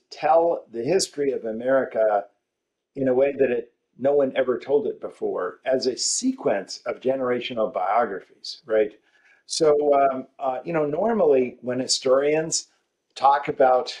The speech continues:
the past, they say what everyone is doing in eighteen fifty-six, what everyone is doing in eighteen fifty-seven. And people at all ages, you know, what, what fifty-year-olds, sixty-year-olds, twenty-year-olds, eighty-year-olds, we're all doing in that year,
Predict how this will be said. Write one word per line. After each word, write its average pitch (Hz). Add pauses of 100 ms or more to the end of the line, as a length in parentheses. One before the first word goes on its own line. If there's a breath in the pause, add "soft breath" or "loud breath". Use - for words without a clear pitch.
(500)
the -
past, 135 (600)
they 127
say 139
what 147
everyone 160
is 123
doing 131
in 110
eighteen 113
fifty-six, -
what 143
everyone 165
is 120
doing 131
in 113
eighteen 110
fifty-seven. - (300 soft breath)
And 160
people 180
at 151
all 143
ages, -
you 135
know, 123 (240 loud breath)
what, -
what 123
fifty-year-olds, 156
sixty-year-olds, 135
twenty-year-olds, 123
eighty-year-olds, 123
we're 113
all 127
doing 120
in 107
that 101
year, -